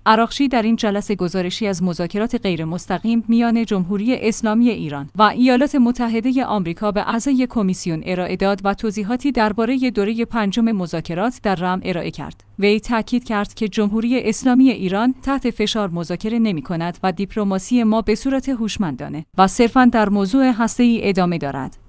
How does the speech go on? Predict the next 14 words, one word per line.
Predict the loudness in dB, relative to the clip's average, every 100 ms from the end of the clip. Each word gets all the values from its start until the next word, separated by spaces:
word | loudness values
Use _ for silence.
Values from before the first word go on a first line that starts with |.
| -12
سیاست | -2 0 2 0 0
جمهوری | 2 2 2 2 4 4
اسلامی | 2 2 6 8 8
ایران | 6 0 0 -2
روشن | -4 -2 0
است | 0 -2 0
و | 0
تحت | 2 0 0
فشار، | 0 0 2 0 0 -4
تهدید | -2 0 2 2
یا | 2 0
تطمیع | 0 -4 0 -2
قرار | 0 0 0 4
نمی‌گیرد. | 4 4 0 -6 -8 -10